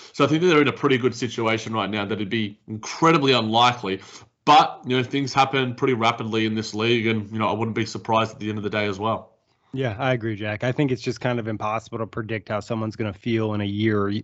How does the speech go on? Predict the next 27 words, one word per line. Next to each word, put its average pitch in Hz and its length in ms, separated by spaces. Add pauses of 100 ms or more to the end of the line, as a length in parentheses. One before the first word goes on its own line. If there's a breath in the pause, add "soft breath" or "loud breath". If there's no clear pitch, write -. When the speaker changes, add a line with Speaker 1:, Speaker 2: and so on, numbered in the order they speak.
(100)
Speaker 2:
a 120 100
year 113 240
or 107 60
two 156 240
from 135 200
now, 131 220
or 113 140
whatever 110 300
the 101 100
situation 104 460
might 92 160
be. 90 200 (1400 loud breath)
Speaker 1:
Nick, 185 240
quick 185 360
one. 185 300
Uh, 143 380
go 147 260
to, 151 460
from 139 180
D-Rock, 139 400
uh, 131 220 (180)
go 143 200
to 143 200
Nets 131 340
analyst 127 480
slash 117 320
writer. 101 420